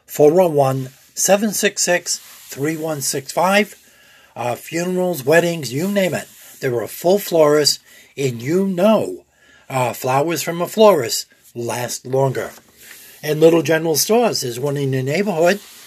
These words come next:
since nineteen seventy. You know, they opened up on a distinctive day, December seventh. In nineteen seventy, same day as Pearl Harbor. But right now, they're passing on some Christmas specials to you.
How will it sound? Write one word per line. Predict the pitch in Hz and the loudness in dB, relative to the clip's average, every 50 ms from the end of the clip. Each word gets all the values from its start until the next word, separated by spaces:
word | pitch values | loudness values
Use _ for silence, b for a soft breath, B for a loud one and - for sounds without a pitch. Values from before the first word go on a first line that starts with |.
| B B B B B B | B B B B B B
since | - - 151 147 139 - | -2 0 0 0 0 0
nineteen | 135 139 131 131 120 - - 139 139 135 131 | -2 -2 -2 -2 -2 -2 -2 0 0 0 -2
seventy. | 123 - - 151 151 151 196 240 269 269 240 - _ _ _ _ - - - B B B B B B B | -2 0 2 4 4 4 4 2 2 0 -2 -6 _ _ _ _ -18 -18 -16 B B B B B B B
You | - 165 190 | -6 -2 -2
know, | 247 269 | 0 0
they | 233 254 196 175 | 0 -2 -2 -2
opened | 175 185 - 196 170 175 | -2 -4 -4 -6 -2 -2
up | 190 190 185 - | -2 -2 -2 -2
on | 160 156 147 | -4 -4 -4
a | 143 127 | -6 -6
distinctive | 113 - 123 - - - 175 170 160 - 151 135 117 | -6 -8 -8 -6 -6 -6 -6 -8 -8 -8 -10 -10 -6
day, | 120 143 165 190 | -4 -4 -4 -4
December | - 147 135 113 - - 165 175 170 190 | -6 -8 -8 -6 -4 -2 -2 -2 -4 -4
seventh. | 180 - - 190 160 113 92 - - - - B B B B B B B B B | -4 0 0 0 0 -2 -4 -14 -16 -20 -20 B B B B B B B B B
In | 123 110 | -10 -6
nineteen | 117 127 131 131 156 156 151 143 | -4 -4 -4 -4 -6 -8 -6 -4
seventy, | 131 - - 147 143 160 175 185 175 147 | -2 -2 0 0 -2 -2 -4 -8 -6 -6
same | - - 151 147 139 | -4 -2 -2 -2 -2
day | 135 147 143 | 0 0 0
as | 143 139 | 0 -2
Pearl | - - 147 143 147 131 | -4 -4 -2 -2 0 0
Harbor. | 131 123 131 120 104 90 - - _ B B B B B B B B B B B B | -2 -2 -4 -4 -6 -8 -12 -14 _ B B B B B B B B B B B B
But | - 127 117 | -4 -2 2
right | 120 147 165 185 170 | 4 4 4 4 2
now, | 160 165 160 170 | -4 -6 -6 -4
they're | 151 160 139 | -4 -4 -4
passing | 135 - - 139 143 143 - 160 147 143 | -4 -2 0 0 0 0 -2 -4 -6 -6
on | 143 139 | -6 -4
some | 131 - 117 104 | -4 -6 -8 -10
Christmas | - - - 190 190 - - 165 123 - | -8 -2 -2 -2 -2 -2 -8 -8 -8 -6
specials | - - 165 - - 170 147 123 - - | -2 -2 -2 -2 0 -2 -6 -6 -6 -8
to | - 135 | -10 -8
you. | 147 143 147 139 117 76 | -4 0 0 2 0 0